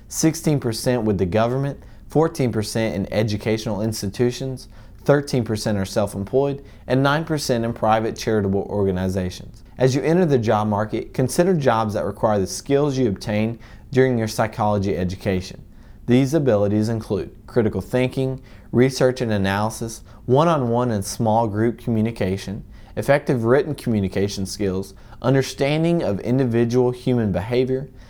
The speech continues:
knowledge of group and organizational behavior, and creative thinking skills.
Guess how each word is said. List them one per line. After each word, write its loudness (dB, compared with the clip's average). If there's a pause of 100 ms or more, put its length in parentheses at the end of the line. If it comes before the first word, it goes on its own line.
(140)
knowledge 2
of -2
group 2
and -2
organizational 2
behavior, 0 (260)
and 2
creative 2
thinking -2
skills. -6